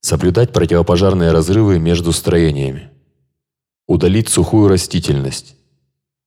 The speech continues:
Обеспечить безопасность при складировании грубых кормов.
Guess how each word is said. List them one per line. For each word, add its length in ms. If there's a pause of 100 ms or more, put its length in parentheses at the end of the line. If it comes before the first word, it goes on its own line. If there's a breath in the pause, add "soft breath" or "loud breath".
(140)
Обеспечить 680
безопасность 640
при 120
складировании 760
грубых 340
кормов. 420